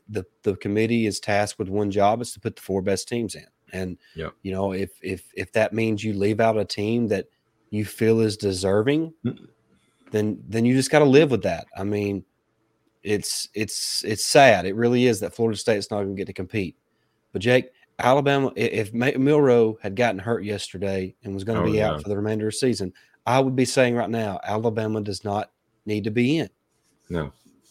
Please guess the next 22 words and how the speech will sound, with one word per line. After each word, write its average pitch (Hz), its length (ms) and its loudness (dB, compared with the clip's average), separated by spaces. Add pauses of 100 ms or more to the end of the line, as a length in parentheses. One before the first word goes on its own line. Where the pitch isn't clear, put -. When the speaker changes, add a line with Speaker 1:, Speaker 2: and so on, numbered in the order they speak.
(400)
Speaker 1:
Because 113 260 -2
they're 135 160 4
not 156 280 2
gonna 135 200 0
beat 127 440 -2 (1300)
Michigan 101 600 -4 (500)
or 113 140 2
Washington 101 480 2
or 98 60 -4
Texas 98 380 -6
without 95 300 -4
Jalen 92 260 -2
Milroe. 82 360 -12 (400)
Speaker 2:
Right. 92 280 2 (480)
Speaker 1:
Just 120 220 -2
like 143 160 4
Florida 143 260 2
State 139 340 0
would 101 120 -4
not 107 260 -4
beat 104 220 -2 (560)
Michigan, 95 560 -2